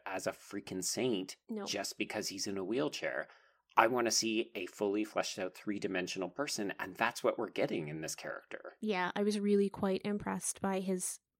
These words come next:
Speaker 2: by him just in general. Like, I thought his line delivery was, like, letter perfect across the board, and I just
Speaker 1: Mm-hmm.
Speaker 2: really
Speaker 1: And
Speaker 2: enjoyed
Speaker 1: great
Speaker 2: him.
Speaker 1: chemistry with
Speaker 2: Yes,
Speaker 1: Maeve.
Speaker 2: really good chemistry with Maeve, and a really interesting arc for Maeve, too, as part of her getting over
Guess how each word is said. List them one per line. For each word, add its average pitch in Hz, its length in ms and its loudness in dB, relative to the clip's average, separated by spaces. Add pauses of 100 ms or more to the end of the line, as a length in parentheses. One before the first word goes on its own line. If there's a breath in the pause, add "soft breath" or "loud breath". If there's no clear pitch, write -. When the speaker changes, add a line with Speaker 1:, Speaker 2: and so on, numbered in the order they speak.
Speaker 2:
by 214 100 10
him 202 260 8
just 190 220 2
in 196 100 6
general. 185 380 2
Like, 214 160 -2
I 165 60 2
thought - 260 2 (140)
his 185 420 0
line 214 320 4
delivery 180 280 0
was, 170 120 -2
like, 175 160 -4
letter 175 280 0
perfect - 340 -4
across - 240 -2
the 196 80 -2
board, 185 260 2 (540 loud breath)
and 196 120 6
I 175 100 4
just 160 160 -2
Speaker 1:
Mm-hmm. 139 80 -6
Speaker 2:
really 151 200 -2
Speaker 1:
And - 100 -2
Speaker 2:
enjoyed 82 160 0
Speaker 1:
great 107 220 6
Speaker 2:
him. - 60 -8
Speaker 1:
chemistry 110 520 2
with 92 320 0
Speaker 2:
Yes, 107 220 4
Speaker 1:
Maeve. 113 400 0
Speaker 2:
really 190 300 0
good 180 140 0
chemistry 180 420 0
with 180 160 -2
Maeve, 180 300 0
and 220 140 8
a 247 60 10
really 285 280 8
interesting 262 580 2
arc 214 240 0
for 208 160 4
Maeve, 196 480 4
too, 202 480 2 (100)
as 220 120 4
part 233 280 8
of 220 120 6 (120)
her 202 560 8 (240)
getting 220 240 8
over 196 280 6